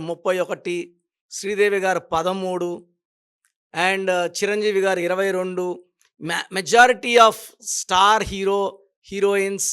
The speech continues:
డైరెక్టర్స్ అంతా కూడా ఫోర్ సిరీస్ పుట్టిన వాళ్ళు. వీళ్ళకి కళామ తల్లి అంటే విపరీతమైన ప్రేమ ఉంటుంది, ఈ రంగంలో రాణించాలని పట్టుదల ఉంటుంది, and వీళ్ళకున్న పట్టుదలే వీళ్ళు గెలుపునిస్తుంది. So,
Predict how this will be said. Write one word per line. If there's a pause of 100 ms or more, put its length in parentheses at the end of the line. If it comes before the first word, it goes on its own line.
(380)
డైరెక్టర్స్ (260)
అంతా
కూడా
ఫోర్
సిరీస్ (100)
పుట్టిన
వాళ్ళు. (600)
వీళ్ళకి
కళామ
తల్లి
అంటే
విపరీతమైన
ప్రేమ
ఉంటుంది, (520)
ఈ
రంగంలో
రాణించాలని
పట్టుదల
ఉంటుంది, (500)
and (120)
వీళ్ళకున్న (200)
పట్టుదలే (280)
వీళ్ళు
గెలుపునిస్తుంది. (380)
So,